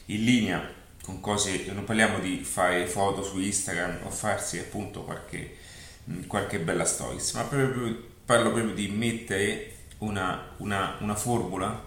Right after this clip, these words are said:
ok, di, attraverso il quale le aziende, il business, qualsiasi principio, anche se dovessi vendere i palloncini alle fiere,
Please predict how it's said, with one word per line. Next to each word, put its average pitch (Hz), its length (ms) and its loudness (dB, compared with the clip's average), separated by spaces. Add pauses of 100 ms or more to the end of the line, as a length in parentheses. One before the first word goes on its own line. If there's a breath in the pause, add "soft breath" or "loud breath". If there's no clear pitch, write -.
ok, 95 460 0
di, 95 560 -2
attraverso 101 680 -2
il 87 120 -4
quale 98 400 2
le 92 220 0
aziende, 95 440 2
il 90 100 0
business, 95 540 -4
qualsiasi 120 680 -2 (420 loud breath)
principio, 117 920 4
anche 123 680 0
se 101 180 -4
dovessi 107 400 2
vendere 104 340 4
i 85 40 0
palloncini 90 540 -2
alle 98 160 0
fiere, 98 520 -2